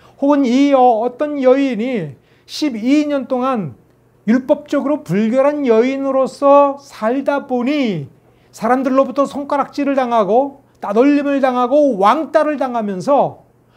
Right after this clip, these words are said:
사람 취급을 당하지 않는 세월이 너무 길은 겁니다.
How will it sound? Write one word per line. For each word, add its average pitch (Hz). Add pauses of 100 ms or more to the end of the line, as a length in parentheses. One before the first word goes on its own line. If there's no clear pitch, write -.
(120)
사람 254
취급을 302
당하지 262
않는 262
세월이 320
너무 269
길은 190
겁니다. 165